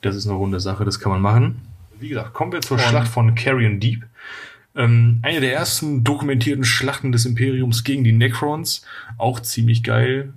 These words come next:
Speaker 1: Ähm, das ist, es, es gibt, es gibt wenig, was nicht geil ist, muss ich mal ganz ehrlich sagen. Also ich benutze es ja so oft, diese Aussage. Ähm, ja. <laughs>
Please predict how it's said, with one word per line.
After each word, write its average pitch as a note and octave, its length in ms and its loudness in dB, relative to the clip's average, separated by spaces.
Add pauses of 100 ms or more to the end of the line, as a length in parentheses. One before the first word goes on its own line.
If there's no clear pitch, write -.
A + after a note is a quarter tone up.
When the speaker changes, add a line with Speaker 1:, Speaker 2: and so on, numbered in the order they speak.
(120)
Speaker 1:
Ähm, A2 560 2 (500)
das A2 140 0
ist, A2+ 220 0
es, F#2+ 240 -6
es - 160 -6
gibt, A2+ 180 -4
es A2+ 140 -4
gibt A2+ 160 0
wenig, A#2 280 4
was A2 120 0
nicht A#2 180 4
geil F#2 220 -2
ist, F#2 160 -6
muss G#2 160 0
ich F#2+ 80 -2
mal F#2+ 100 0
ganz F#2+ 160 -4
ehrlich F#2+ 220 -6
sagen. F#2+ 260 -2
Also F#2 160 -4
ich F2+ 100 -2
benutze A2 280 2
es A2 60 -6
ja F#2+ 120 0
so G2 220 0
oft, A#2 180 0
diese G2+ 160 0
Aussage. G#2 560 -2 (720)
Ähm, G#2 580 2 (160)
ja. C3 320 0
<laughs> - 60 0